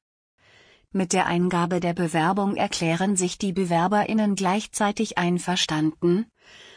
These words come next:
dass erforderliche Daten im Rahmen des Bewerbungsverfahrens vorübergehend gespeichert werden. Beachten Sie bitte,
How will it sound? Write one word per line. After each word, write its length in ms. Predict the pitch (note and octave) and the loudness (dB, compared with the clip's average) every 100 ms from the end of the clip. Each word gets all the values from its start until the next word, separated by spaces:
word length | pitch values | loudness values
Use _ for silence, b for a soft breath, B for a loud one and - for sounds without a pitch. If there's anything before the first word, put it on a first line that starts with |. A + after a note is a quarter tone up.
| B - | B -4
dass 180 | F3 | -2
erforderliche 760 | - E3+ G#3 A#3+ C4 A3 A3 F3+ | -2 -2 2 4 4 2 0 -2
Daten 420 | E3+ E3 - F#3 | -2 -4 -2 -2
im 120 | F#3+ | 0
Rahmen 420 | F3+ E3 F3 G#3 G3 | 0 2 2 2 0
des 200 | G#3+ - | -2 -4
Bewerbungsverfahrens 1300 | F#3 E3+ E3+ F#3+ F3+ E3+ - F3+ F3 E3+ F3+ F#3 - | -4 0 0 0 -2 -2 -2 -2 0 0 0 -2 -2
vorübergehend 800 | - F#3 A3 G#3 F#3+ F3 E3+ E3+ | -2 0 2 0 0 0 0 0
gespeichert 720 | G#3+ - - D#3+ D#3 D#3+ E3 | -2 -4 -2 -2 0 -2 -2
werden. 420 | D#3 D3+ D#3 D3+ - _ _ _ _ | -2 2 2 0 -4 _ _ _ _
Beachten 500 | F#3+ - F#3+ - G#3 | -2 0 -2 -2 -2
Sie 140 | F#3 F3+ | 0 -2
bitte, 460 | F3 F3 E3+ E3 | -2 -2 -2 -4